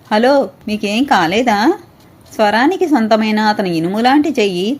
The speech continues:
తనని పట్టుకున్నదని తెలుసుకుని బెదిరి అతని దగ్గర నుండి తన చేతిని విడిపించుకుని నిలబడ్డది. అతన్ని చూసింది. తనని డాష్ కొట్టిన అతను చాలా దూరం వెళ్ళిపోయి ఉన్నాడు. అతన్ని ఇప్పుడు ఏడెనిమిది మంది ఉన్న గుంపు తరుముతోంది.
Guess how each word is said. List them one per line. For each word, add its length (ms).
తనని 200
పట్టుకున్నదని 680
తెలుసుకుని 480
బెదిరి 460
అతని 240
దగ్గర 340
నుండి 640
తన 80
చేతిని 420
విడిపించుకుని 580
నిలబడ్డది. 640
అతన్ని 420
చూసింది. 420
తనని 220
డాష్ 320
కొట్టిన 340
అతను 380
చాలా 300
దూరం 360
వెళ్ళిపోయి 440
ఉన్నాడు. 460
అతన్ని 320
ఇప్పుడు 420
ఏడెనిమిది 580
మంది 600
ఉన్న 300
గుంపు 340
తరుముతోంది. 760